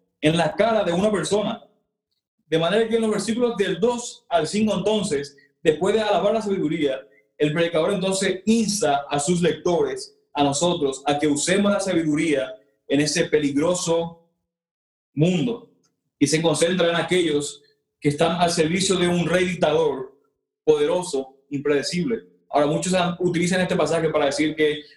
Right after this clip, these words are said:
si está hablando de un rey, no puede ser Salomón el escritor. Pero aquí claramente no es que está hablando de un rey en particular, sino que está hablando de cualquier persona que pueda ser con autoridad. Esa es lo que está tratando. De hecho, Salomón se encontró con cientos de reyes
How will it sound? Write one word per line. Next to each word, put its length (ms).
si 180
está 140
hablando 200
de 80
un 40
rey, 140
no 140
puede 160
ser 100
Salomón 240
el 120
escritor. 540
Pero 160
aquí 300
claramente 500
no 100
es 60
que 80
está 100
hablando 260
de 80
un 200
rey 260
en 140
particular, 800
sino 200
que 80
está 140
hablando 280
de 280
cualquier 400
persona 320
que 100
pueda 240
ser 300
con 300
autoridad. 720
Esa 300
es 140
lo 100
que 60
está 340
tratando. 440
De 80
hecho, 100
Salomón 260
se 100
encontró 380
con 160
cientos 380
de 100
reyes 460